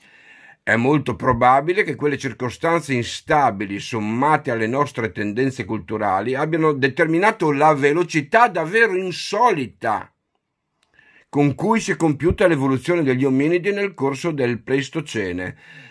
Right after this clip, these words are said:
Ma ora le cose sono cambiate. Fin dal momento in cui hanno adottato uno stile di vita sedentario, alla fine dell'ultima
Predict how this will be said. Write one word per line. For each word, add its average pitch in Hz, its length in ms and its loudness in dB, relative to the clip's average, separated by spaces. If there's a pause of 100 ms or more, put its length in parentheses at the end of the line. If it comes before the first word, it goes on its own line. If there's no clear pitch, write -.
(600)
Ma 143 340 4
ora 196 340 6
le 208 160 0
cose 151 380 0
sono 147 260 -2
cambiate. 104 920 -2 (480)
Fin 185 200 -2
dal 175 160 4
momento 160 420 2
in 147 160 4
cui 156 220 2
hanno 156 540 2 (300)
adottato 147 760 2
uno 135 140 -2
stile 139 280 -4
di 117 100 -4
vita 127 220 -4
sedentario, 104 960 -2
alla 107 240 -2
fine 127 380 0
dell'ultima 107 840 -2